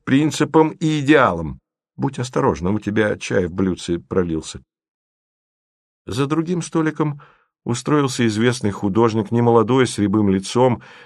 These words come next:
с густыми кустистыми бровями, шею его обвивал красный шёлковый платок. Он читал газеты, скреплённые деревянной планкой,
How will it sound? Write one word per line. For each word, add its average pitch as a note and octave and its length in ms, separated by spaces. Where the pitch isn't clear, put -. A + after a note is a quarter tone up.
с F#2 100
густыми G#2 520
кустистыми G2 640
бровями, A2 720
шею B2 480
его G2+ 340
обвивал F#2+ 540
красный F#2+ 520
шёлковый F#2+ 560
платок. - 560
Он D3 140
читал C3+ 320
газеты, C3 460
скреплённые B2+ 640
деревянной A2+ 580
планкой, A2+ 720